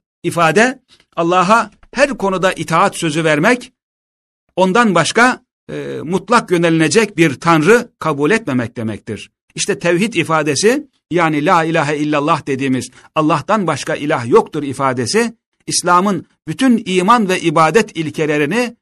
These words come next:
e, özet olarak içermektedir. Mümin de,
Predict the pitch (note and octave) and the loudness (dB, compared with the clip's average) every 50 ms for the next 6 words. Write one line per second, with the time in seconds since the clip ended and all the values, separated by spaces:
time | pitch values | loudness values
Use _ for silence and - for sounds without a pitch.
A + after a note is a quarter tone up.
0 | _ _ _ _ D3+ D#3 D3+ D3+ D3+ D3+ D3+ D3 F3+ F3+ D#3+ A#3 A3+ A#3 - D#3+ | _ _ _ _ -2 0 0 2 2 0 0 0 0 2 2 2 2 2 0 -2
1 | D3+ D3+ E3 G3 A#3 A#3+ B3 - _ _ _ _ - D#3 - F3 D3+ C3+ C3 C3 | 0 2 2 2 2 2 0 -6 _ _ _ _ -8 -4 0 0 0 2 0 -2
2 | A#2 A#2+ - B2+ A2+ A2+ G2+ - - - _ _ _ _ _ _ - E3+ G#3 G3+ | -2 -2 -4 -4 -4 -4 -6 -8 -12 -14 _ _ _ _ _ _ -2 -2 0 2
3 | G3+ B3+ C#4 C4+ B3 B3+ A#3+ A3 A#3 - | 4 4 6 6 6 6 4 4 0 -4